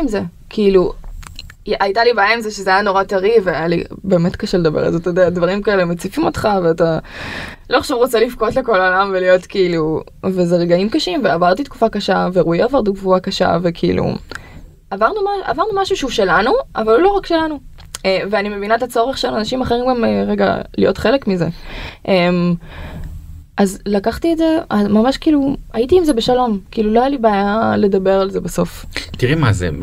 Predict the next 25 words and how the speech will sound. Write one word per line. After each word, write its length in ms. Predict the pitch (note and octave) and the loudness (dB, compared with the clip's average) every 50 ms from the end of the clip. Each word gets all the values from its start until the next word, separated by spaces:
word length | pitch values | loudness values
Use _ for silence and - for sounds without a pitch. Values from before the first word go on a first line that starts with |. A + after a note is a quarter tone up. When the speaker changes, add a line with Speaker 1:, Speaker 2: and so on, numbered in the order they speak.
| F#2+ F2 E2+ E2+ F2 - | -2 -4 -4 -6 -10 -8
Speaker 2:
מצד 460 | F2+ G2 G2+ G#2 G#2 A2 D#3 E3 D3+ | -6 -4 -4 -4 -2 2 2 2 2
אחד, 440 | D#3 - - D#3 D#3+ D3 C#3+ C#3+ D3 D3 D3 - - - | 0 -2 -2 0 0 0 0 0 -2 -4 -6 -10 -6 -2
אה, 140 | G#2 G2+ F2+ - - | 0 0 0 0 -2
אמרת 340 | G2+ G2 A2+ B2 C3+ C3+ - | -2 0 0 0 -2 -4 -4
שאת 220 | - G#2 G#2 - - | -4 -4 -4 -6 -4
קוראת 280 | - G2+ G2+ A2+ G2+ | -4 0 0 0 0
המון 180 | - G#2 A2 G#2+ | 0 0 0 0
המון 200 | G#2 G#2 G2+ G2 | 0 0 -2 0
טוקבקים, 640 | - G2 F2 - - E2 E2 - - G2 G#2+ - | 0 0 -2 0 -2 -6 -6 -6 -4 0 0 0
Speaker 1:
מהמם. 200 | G3 F3+ F3 F3+ F3+ | 0 0 -2 -6 -4
Speaker 2:
כאילו 140 | - F2 F2 | -4 -4 -4
שזה 320 | E2+ - F#2 F2+ F2+ F#2+ F#2+ | 0 0 0 2 2 2 2
ה-, 100 | F#2+ F2+ E2 | 0 -2 -2
כאילו 240 | - F#2+ F#2 F#2+ F2+ | -2 0 2 2 2
ההתמכרות 840 | E2+ F2 E2+ E2+ E2+ E2+ E2+ E2 E2+ F2 - - - - - F2 E2 - | 2 2 2 2 4 4 4 2 0 0 0 0 -2 -2 -4 -4 -4 -2
שלך, 300 | F#2+ - A2+ C3+ - - - - - - G#3 F#3 | -2 0 0 0 -2 -6 -10 -10 -4 -2 -2 -2
Speaker 1:
<laughs> 280 | F#3+ G3+ F#3+ - - - | 0 -2 -4 -4 -4 -6
Speaker 2:
ו-, 220 | G#2+ F#2 F#2+ F#2+ G2 F#2+ F#2 F#2 F#2 F2+ F2+ F2+ F2+ F2 F2 E2+ E2+ E2+ D#2+ D#2+ F#2+ - - - E2+ | -6 -4 0 2 4 4 6 6 4 4 4 2 2 0 0 -2 -2 -2 -2 -2 -4 -6 -6 -2 2
אה, 260 | G2 G2 F#2 F2+ F2 E2+ E2+ D2+ - D2 | 4 4 4 4 4 2 0 -2 -4 -4
ומצד 420 | - G#2 G#2+ G#2+ G#2+ C#3+ C#3 - - | 0 0 2 2 4 4 2 2 2
שני, 460 | - - A#2+ A2+ B2 B2+ B2+ B2 A#2 G#2 | 0 -2 -2 -2 -2 -2 -2 -4 -4 -6
דיברת 340 | G#2+ F#2+ A2 A2 G#2+ A2 | -2 0 0 0 2 0
על 80 | G#2 F#2 | 0 0
חוסר 280 | - G2+ F#2+ - F#2+ F#2 | 0 -2 -2 0 0 0
ביטחון 500 | F#2 F2+ - F2+ G#2+ F2+ F#2+ A2 C3+ | 0 0 -2 -2 0 0 2 0 0